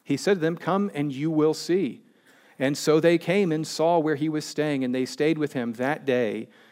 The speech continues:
for it was about the tenth hour. You know, in a-, in the ancient world, you know, you didn't wanna go driving around at night,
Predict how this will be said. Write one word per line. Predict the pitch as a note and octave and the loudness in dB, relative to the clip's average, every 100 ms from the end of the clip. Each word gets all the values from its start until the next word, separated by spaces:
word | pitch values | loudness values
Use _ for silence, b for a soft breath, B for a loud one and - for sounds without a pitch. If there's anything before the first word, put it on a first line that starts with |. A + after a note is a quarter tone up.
| B | B
for | - C3+ | -6 -2
it | C3+ | 0
was | C#3 C#3 | 0 -2
about | A#2 G#2+ G2+ - | -2 -2 -4 -6
the | B2 | -10
tenth | - A#2+ A2+ A#2+ - - | -8 -8 -8 -12 -20 -12
hour. | A2 A2 G#2+ - _ _ b b b b b b b - | -6 -6 -6 -10 _ _ b b b b b b b -12
You | B2 | -8
know, | |
in | A2 E3 | -6 -2
a-, | F#3 | -2
in | G3 E3+ | 0 0
the | F3+ | 0
ancient | G3 - D#3+ | 0 -2 -2
world, | D#3 D3 C#3 C#3+ | 2 4 4 2
you | |
know, | C#3+ | 0
you | C3+ D#3 | 0 0
didn't | D3+ | 0
wanna | C#3+ C3+ | 0 0
go | B2+ | 0
driving | B2 C3+ C3 B2+ | 2 2 2 0
around | B2 B2 A#2+ | -2 -2 -4
at | A2+ | -4
night, | A#2 A#2 A2+ | -4 -4 -6